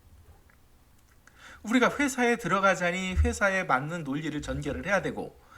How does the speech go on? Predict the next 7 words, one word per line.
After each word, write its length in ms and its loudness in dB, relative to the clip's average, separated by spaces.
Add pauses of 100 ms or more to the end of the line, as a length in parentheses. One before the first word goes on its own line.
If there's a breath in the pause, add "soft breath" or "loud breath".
(120)
그 120 -4
다음에 380 2
내가 340 4
여기서 520 -2 (200 loud breath)
근로자의 680 0
편을 300 -4
들자니 600 -4